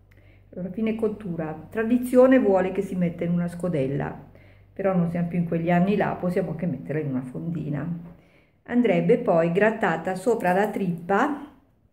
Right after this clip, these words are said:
eh, del parmigiano reggiano o quello che volete, insomma. E poi c'è anche chi magari aggiunge un pochino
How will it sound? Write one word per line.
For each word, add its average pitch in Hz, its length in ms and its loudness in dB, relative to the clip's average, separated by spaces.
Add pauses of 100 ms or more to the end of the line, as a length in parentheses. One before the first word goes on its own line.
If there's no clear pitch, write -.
(420)
eh, 208 360 -2
del 208 280 4
parmigiano 196 840 4
reggiano 202 1400 4
o 185 240 -4
quello 190 300 4
che 202 120 4
volete, 175 420 2
insomma. 156 480 -4 (600)
E 208 840 2
poi 285 340 8
c'è 269 140 4
anche 220 280 6
chi 240 180 2
magari 214 500 6
aggiunge 208 480 4
un 214 300 4
pochino 240 1160 2